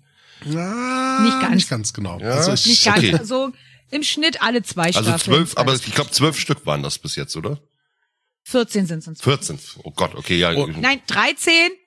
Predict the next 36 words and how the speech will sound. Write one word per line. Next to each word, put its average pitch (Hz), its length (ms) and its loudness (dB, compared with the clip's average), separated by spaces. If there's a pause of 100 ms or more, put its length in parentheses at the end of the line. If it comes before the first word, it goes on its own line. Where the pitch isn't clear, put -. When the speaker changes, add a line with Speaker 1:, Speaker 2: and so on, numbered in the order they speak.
(160)
Speaker 2:
Es 214 100 -6
sind 233 180 2
dreizehn 262 460 0
und 226 260 -2
Nummer 226 240 2
vierzehn 214 320 -2
ist 202 80 -4
bereits 180 300 -4
geplant. 139 380 -10 (720)
Speaker 3:
So, 107 120 4
und 101 360 -2
die 139 140 4
haben 143 200 2
aber 113 180 0
charakterlich 143 800 -2
und 113 120 -10
sowas 117 260 -8
gar 123 240 2
nichts 147 220 -4
mit 110 140 -2
dem 107 100 -4
anderen 117 520 0
zu - 140 -4
tun, 92 440 -2
mit 82 120 -8
dem 78 80 -8
vorigen. 71 500 -6 (400)
Heißt, 98 240 -4
die 113 280 -2
setzen 107 340 -2
jedes 123 220 4
Mal 110 100 4
den 107 120 4
Speaker 2:
Mm, 95 40 2
Speaker 3:
Stempel 151 340 2
auf. - 240 -4